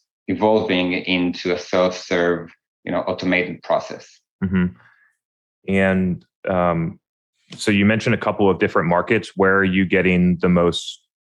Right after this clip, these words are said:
Speaker 2: traction right now in terms of an i-, ideal customer?
Speaker 1: So we are, you know, we are really at the beginning. Uh, we are hoping to, to work with organizations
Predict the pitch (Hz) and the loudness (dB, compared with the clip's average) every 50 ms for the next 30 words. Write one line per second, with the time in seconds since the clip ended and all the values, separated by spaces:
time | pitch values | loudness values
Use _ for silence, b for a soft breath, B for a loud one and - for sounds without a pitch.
0 | _ - - - 98 87 85 - - - 90 82 82 85 82 80 80 80 82 82 | _ -10 -4 -2 0 0 -2 -4 -6 -4 -2 0 0 0 0 0 0 0 0 0
1 | 80 76 - 80 76 78 76 78 78 76 - _ _ _ - 87 82 - 90 85 | 0 0 -2 -2 0 0 0 -2 -2 -4 -8 _ _ _ -10 -8 -6 -4 -4 -4
2 | 80 80 80 82 80 80 78 78 - - - - 85 82 78 80 80 78 - 80 | -2 -2 0 0 0 0 -2 -2 -6 -8 -8 -6 -4 -2 -2 -2 -2 -2 -2 -4
3 | 78 - - 85 82 78 78 - _ _ _ _ _ _ _ _ _ - - - | -4 -4 -4 -4 -4 -4 -4 -6 _ _ _ _ _ _ _ _ _ -20 -20 -20
4 | _ - - - _ _ _ _ _ _ _ _ _ _ _ _ _ _ _ _ | _ -20 -20 -20 _ _ _ _ _ _ _ _ _ _ _ _ _ _ _ _
5 | _ _ _ _ - 131 139 165 180 175 160 156 147 127 127 131 120 107 107 120 | _ _ _ _ 0 2 4 6 6 6 4 4 4 6 6 6 6 6 6 4
6 | 117 107 98 101 110 110 107 101 95 95 - 90 87 85 78 90 87 80 - - | 4 4 4 4 4 4 4 2 2 0 -2 -4 -6 -6 -4 -2 -2 -2 -4 -8
7 | - _ _ - 92 90 87 87 85 82 85 87 87 104 104 101 98 92 90 90 | -12 _ _ -2 0 2 2 2 2 2 2 0 2 2 4 4 6 6 6 4
8 | 90 90 - - _ _ _ _ _ _ _ _ _ _ _ _ - - - _ | 4 2 -2 -6 _ _ _ _ _ _ _ _ _ _ _ _ -20 -20 -20 _
9 | _ _ - - 135 139 135 - 123 117 117 107 98 - - 107 101 95 92 90 | _ _ -4 -2 0 0 0 2 4 4 4 4 2 0 -2 0 2 2 4 4
10 | 90 87 87 87 85 87 _ _ _ _ _ _ _ _ _ _ _ _ _ _ | 2 2 0 -2 -4 -8 _ _ _ _ _ _ _ _ _ _ _ _ _ _
11 | _ _ _ - - - 95 90 90 87 85 85 95 104 104 101 98 - - - | _ _ _ -14 -6 -4 -2 0 0 0 0 0 2 2 2 2 0 0 -4 -10
12 | - 87 85 90 90 87 85 85 85 85 - - _ - 92 92 90 92 90 87 | -8 -4 -2 0 2 2 2 0 -2 -4 -6 -10 _ -6 -4 -2 0 0 -2 -2
13 | 92 92 87 87 87 - - 85 85 85 80 - | -2 -2 -2 -2 -2 -4 -6 -6 -8 -8 -10 -12